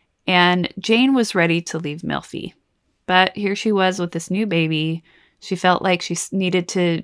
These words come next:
stay and try to make it work. In nineteen seventy-six, when Jamie was three, Jane was done. She was done trying to make it work. Milfy came home drunk,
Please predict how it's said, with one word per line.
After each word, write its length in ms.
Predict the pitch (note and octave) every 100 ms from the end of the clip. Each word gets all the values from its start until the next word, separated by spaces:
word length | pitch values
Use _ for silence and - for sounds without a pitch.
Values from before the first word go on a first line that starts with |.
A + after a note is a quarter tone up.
| -
stay 500 | - - - G#3+ G#3
and 160 | G3+ F3
try 220 | - F3
to 60 | F3+
make 240 | F3 E3+
it 140 | - -
work. 460 | D3 C#3 - - _ _ _ _ _ _ _
In 180 | - F#3
nineteen 400 | F3+ F3 - G3
seventy-six, 840 | F3 F3+ F3 F3 - C#4+ - -
when 220 | G#3+ F#3+ F3+
Jamie 320 | F#3+ F#3 F3+
was 180 | F3 E3+
three, 540 | - F3 E3+ F3+ A3+ _ _ _ _ _ _ - - - -
Jane 320 | F#3 G3 G3
was 300 | F#3 E3 - - F3+
done. 400 | E3+ D3+ C3 E3 -
She 200 | - F3+
was 200 | F3 D#3+
done 280 | - F#3+ G3
trying 260 | - G#3 G3
to 40 |
make 200 | F#3 F3+
it 140 | -
work. 380 | - D#3+ D3+ - -
Milfy 420 | F#3 F#3 F#3+ G3+
came 200 | G#3+ G3
home 220 | G#3+ G#3
drunk, 520 | - D3+ D3+ D#3 -